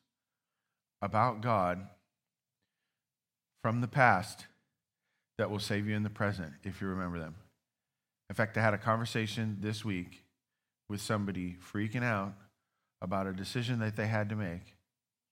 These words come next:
and they believe, they, they, they said this to me outright, they believe that if they make this decision,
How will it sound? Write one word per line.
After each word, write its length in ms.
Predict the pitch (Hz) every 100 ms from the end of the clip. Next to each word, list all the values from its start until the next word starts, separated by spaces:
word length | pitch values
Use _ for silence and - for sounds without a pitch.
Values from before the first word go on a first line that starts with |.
| _ _ _ _ _ _ -
and 180 | 101 107
they 160 | 110 135
believe, 640 | 135 147 139 95 104 107
they, 200 | 104 107
they, 380 | 107 - 101 98
they 340 | 90 - 98
said 300 | - 117 113
this 140 | 120
to 120 | - 131
me 100 | 123
outright, 380 | 101 85 85 - - _ _ _ _ _ _ _ _ _ _ _ _ -
they 80 | 107
believe 400 | 104 107 117 120
that 160 | 117 101
if 220 | 87 95
they 200 | 110 131
make 300 | 135 135 135
this 180 | 131 -
decision, 540 | 135 - 117 90